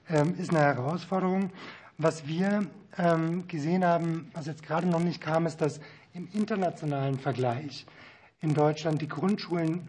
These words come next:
unterfinanziert sind. Ähm, wenn Sie noch mal auf die nächste Folie gehen, dann sehen wir, wir haben null Komma sieben Prozent des Bruttoinlandsproduktes in Deutschland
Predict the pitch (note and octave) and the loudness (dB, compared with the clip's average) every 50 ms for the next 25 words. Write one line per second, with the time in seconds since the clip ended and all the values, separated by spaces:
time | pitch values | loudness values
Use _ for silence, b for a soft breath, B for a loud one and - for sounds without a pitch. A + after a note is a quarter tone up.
0 | - - - - F#3+ F3+ F#3 E3 - D#3 C#3 B2 A2+ A2 - - B2+ - - - | -16 -14 -8 -6 -2 -2 -2 -2 0 0 -2 -2 -2 -4 -8 -12 -16 -18 -20 -20
1 | - - - - _ _ _ _ _ _ _ _ _ _ _ _ _ _ _ _ | -20 -20 -20 -20 _ _ _ _ _ _ _ _ _ _ _ _ _ _ _ _
2 | _ _ - F3 E3 D#3 D3 D3 D3 D3 D#3 D3+ - - D#3 D3 D3+ D3 - - | _ _ 0 2 4 4 4 4 2 0 0 -2 -2 -2 -2 -2 -2 -2 -4 -6
3 | D3 C#3+ F3 F3+ - - F3 - - F#3+ F#3 F3 F3+ D#3+ E3+ E3+ E3 D#3+ E3 D#3+ | -6 -8 -8 -8 -10 -14 -18 -10 -6 -4 -2 -2 -2 -4 -4 -6 -6 -6 -8 -8
4 | - B B B B B B B B B B B B _ _ - D#3+ D#3 C#3+ - | -10 B B B B B B B B B B B B _ _ 0 2 4 4 4
5 | - D3+ D3+ D#3+ D#3 D3+ D#3 D#3 D3+ D3+ D3+ E3+ - - - - - - D#3 D3+ | 4 2 4 4 4 4 6 6 6 4 4 2 -2 -8 -16 -18 -6 0 2 2
6 | D3+ D3 D3 D3+ - - - D3+ E3 F3+ F#3+ - G3+ F#3+ F#3+ F3 D#3+ F3+ F3+ E3+ | 2 2 0 -4 -8 -8 -6 -4 -2 -2 -2 0 0 0 0 0 0 -2 -2 -2
7 | - D#3+ D#3 - - E3 D#3+ D#3+ D#3 D#3 - - D#3 - - F3 E3 - G3 E3 | -4 -6 -6 -4 -4 -2 -2 -2 -4 -6 -8 -10 -12 -10 -8 -8 -6 -6 -6 -4
8 | F3+ F3 F3 E3+ E3 D#3 D3+ - E3+ D3+ D3 E3 - - E3+ D3+ E3 D3+ C3 C#3+ | 0 2 4 4 2 2 -2 -4 -6 -4 -4 -6 -6 -8 -8 -4 -2 -2 -2 0
9 | C#3+ C#3+ D3 D3 - D#3+ D3+ C#3+ C#3 C#3+ C#3 C#3+ - | -2 -2 -2 -4 -2 0 2 4 4 2 0 -2 -6